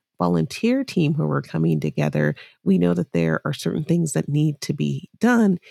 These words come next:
but we really gauge that off of the individuals that are coming together in terms of the roles that they will be able to perform and the abilities that they have to contribute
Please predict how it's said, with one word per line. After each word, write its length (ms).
but 220
we 380
really 320
gauge 440
that 280
off 400
of 380
the 320
individuals 580
that 160
are 200
coming 600
together 500
in 200
terms 260
of 100
the 100
roles 680
that 160
they 120
will 160
be 140
able 200
to 220
perform 500
and 320
the 300
abilities 640
that 200
they 200
have 400
to 100
contribute 580